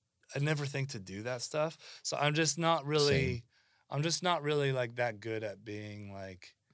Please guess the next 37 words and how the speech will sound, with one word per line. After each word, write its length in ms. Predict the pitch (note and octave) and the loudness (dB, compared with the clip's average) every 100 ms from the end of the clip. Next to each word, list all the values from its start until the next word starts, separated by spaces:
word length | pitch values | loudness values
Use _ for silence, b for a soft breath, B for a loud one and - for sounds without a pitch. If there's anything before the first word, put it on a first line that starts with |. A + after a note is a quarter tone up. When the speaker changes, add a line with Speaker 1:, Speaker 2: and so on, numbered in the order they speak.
| _ _ _ _ | _ _ _ _
Speaker 1:
"I 40 | C#3 | -8
gotta 160 | A3 | -6
get 100 | F3 | -4
out 160 | C3 A#2 | -4 -6
there 100 | A2 | -6
and 100 | G2 | -2
sell 220 | - A2 | -2 -2
myself." 640 | G2+ F2 - F#2 E2 E2 - _ _ - _ | -8 -6 -6 -6 -12 -20 -20 _ _ -20 _
Instead, 400 | D3 C#3 - F3+ | 2 4 4 6
it, 180 | E3 D#3+ | 6 4
it 160 | D3+ C#3+ | -2 -2
goes 300 | E3 F#3 D#3 | 2 2 0
back 260 | C#3 D3+ D#3+ | -2 -2 -2
to 80 | D3+ | -2
the 60 | |
Leibecke 460 | C#3 D3 E3+ C3 G2 | 0 0 0 -4 -6
days 240 | G2 F#2 | -8 -8
of 80 | G2 | -8
being 200 | G2+ A2 | -8 -4
like, 120 | G2+ F#2 B B B | -2 -4 B B B
Speaker 2:
<sighs> 380 | B _ _ | B _ _
Speaker 1:
"Wait 240 | D#3+ E3 C#3+ | -2 0 0
for 120 | C#3 | -2
them 260 | A#2 A#2 A2 | 0 -2 -2
to 60 | G#2+ | -2
come 240 | A#2 G#2+ | -2 -4
to 80 | G2+ | -6
me, 280 | G2 G2+ G2+ | -6 -4 -4
man." 300 | G2+ G2+ G#2 | -2 -2 2
Speaker 2:
Dude, 220 | - E3 | 6 8
I 180 | D3 D#3 | 10 10
was 160 | G#3+ A3+ | 10 6
kinda 260 | - G#3+ | 6 6
the 80 | F3+ | 8
same 300 | D3+ D#3+ C#3 | 8 8 8
way 420 | B2 B2 B2+ A2+ - | 6 6 6 4 2
with, 460 | G#2+ A#2 G#2+ - | 2 4 2 -2